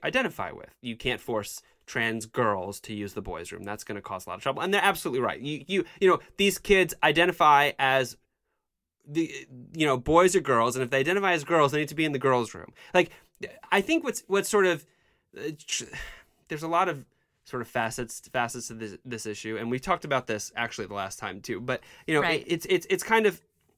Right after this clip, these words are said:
Speaker 1: it's kind of crazy that this is, that this is a problem. And also sort of the idea that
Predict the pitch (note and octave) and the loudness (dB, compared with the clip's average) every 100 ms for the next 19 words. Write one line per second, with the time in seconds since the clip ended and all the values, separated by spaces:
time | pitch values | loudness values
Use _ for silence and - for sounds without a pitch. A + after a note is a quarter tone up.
0 | _ _ E3 - F3 E3 - G3+ F3 D#3+ | _ _ -14 -6 -4 -4 -2 -2 -2 0
1 | C3+ A#2+ A#2+ A#2+ _ _ - B2+ C#3 - | 2 2 0 -2 _ _ -6 -4 -2 -2
2 | C3+ B2 B2+ B2 B2 A#2+ A#2 - _ _ | -4 -4 -4 -4 -4 -6 -10 -12 _ _
3 | - A#2 G2+ G#2+ A2 D#3+ G3 A#3+ A3+ - | 0 0 0 -4 -2 4 6 6 0 2
4 | D#3+ C3 B2 - - F3+ E3 D3+ F#3 G3 | 2 2 0 -4 6 6 6 6 6 8
5 | D#3+ C#3 | 8 6